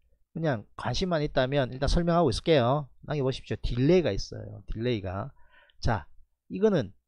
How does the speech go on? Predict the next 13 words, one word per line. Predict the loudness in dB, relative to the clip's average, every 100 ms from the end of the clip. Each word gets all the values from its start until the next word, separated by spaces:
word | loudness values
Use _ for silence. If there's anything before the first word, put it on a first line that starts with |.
| _ _
되게 | 4 6 6
나쁘다 | 6 4 6 6 6
그럴 | 4 0
것 | 2
같아요. | 4 6 6 4 2 0
어떻게 | 2 4 6
이야기할 | 6 4 2
것 | 0
같아요, | 2 2 4 2 0
여러분들? | -4 -4 -4 -6 -6
이건 | -4 4
되게 | 6 6
나쁘게 | 4 4 4 6 6